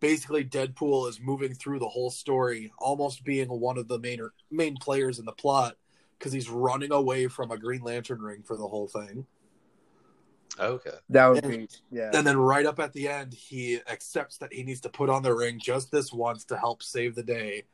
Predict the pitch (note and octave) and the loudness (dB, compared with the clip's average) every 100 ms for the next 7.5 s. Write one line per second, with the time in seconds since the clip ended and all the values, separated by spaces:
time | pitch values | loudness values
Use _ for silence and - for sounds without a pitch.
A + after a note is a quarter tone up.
0 | _ _ A#2+ A2+ A#2+ - B2 A2 A2+ A2 | _ _ -6 -4 -4 -2 -2 -2 -4 -4
1 | A2+ G#2+ G#2 G2 F#2+ G#2 - _ _ _ | -4 -6 -10 -12 -14 -18 -20 _ _ _
2 | _ _ _ _ _ _ _ _ _ A2+ | _ _ _ _ _ _ _ _ _ -2
3 | C#3+ F2+ F2+ - C3 B2+ B2+ B2 C#3+ B2+ | -2 -4 -8 -8 -2 4 6 6 2 0
4 | A#2 C3+ C3 B2 - A#2 A#2 - D3+ G3+ | 4 4 4 0 -4 -4 -4 -4 -2 -2
5 | F3 F#3 - C4 C4 - G3+ F#3+ A#3 G#3+ | -2 -6 -2 0 0 2 2 2 -2 -4
6 | F#3 B3 C4+ - E3 - _ _ _ _ | -14 -14 -14 -14 -14 -16 _ _ _ _
7 | C#3+ C3+ C3 B2+ E3+ | -10 -6 -2 0 6